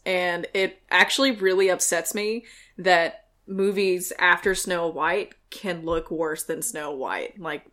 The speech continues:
Black Cauldron, you know, the background and the forefront of everything didn't really mix well together.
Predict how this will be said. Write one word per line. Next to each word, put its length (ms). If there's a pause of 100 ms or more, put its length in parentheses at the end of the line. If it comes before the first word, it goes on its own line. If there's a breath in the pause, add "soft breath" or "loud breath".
(300)
Black 320
Cauldron, 640
you 120
know, 220
the 380
background 680
and 540
the 80
forefront 560
of 140
everything 520
didn't 260
really 280
mix 300
well 260
together. 580